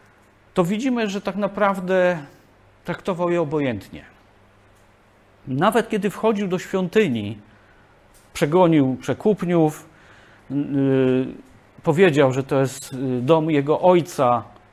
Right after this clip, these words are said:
ale nie odnosił się do, tak jak apostołowie: „Panie, popatrz, co za budowla, jakie mury, jakie kamienie”. To nie robiło na nim wrażenia. On dobrze wiedział, że to są rzeczy gdzieś tam wtórne.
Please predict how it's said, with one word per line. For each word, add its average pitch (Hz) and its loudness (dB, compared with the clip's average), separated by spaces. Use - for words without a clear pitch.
ale 185 0
nie 233 0
odnosił 220 -2
się 185 0
do, 147 6
tak 151 -4
jak 156 0
apostołowie: 151 2
„Panie, 196 2
popatrz, 196 0
co 196 -2
za 185 2
budowla, 170 6
jakie 160 0
mury, 196 0
jakie 180 0
kamienie”. 175 -2
To 226 -8
nie 226 -4
robiło 220 -4
na 196 -2
nim 196 -4
wrażenia. 165 -4
On 151 -8
dobrze 143 -6
wiedział, 170 -2
że 147 -8
to 170 -6
są 165 -6
rzeczy 147 -2
gdzieś 131 -6
tam 127 -6
wtórne. 120 -10